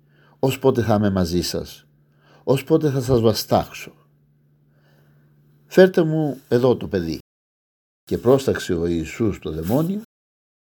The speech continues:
και βγήκε από μέσα του και θεραπεύθηκε το παιδί από εκείνη την ώρα. Τότε πήραν κατά μέρος οι μαθητές τον Ιησού και είπαν, «Γιατί εμείς δεν μπορέσαμε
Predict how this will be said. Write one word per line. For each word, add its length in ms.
και 160
βγήκε 420
από 220
μέσα 480
του 160
και 100
θεραπεύθηκε 640
το 120
παιδί 480
από 180
εκείνη 300
την 160
ώρα. 340
Τότε 460
πήραν 380
κατά 240
μέρος 340
οι 40
μαθητές 460
τον 200
Ιησού 500
και 160
είπαν, 360
«Γιατί 280
εμείς 340
δεν 100
μπορέσαμε 720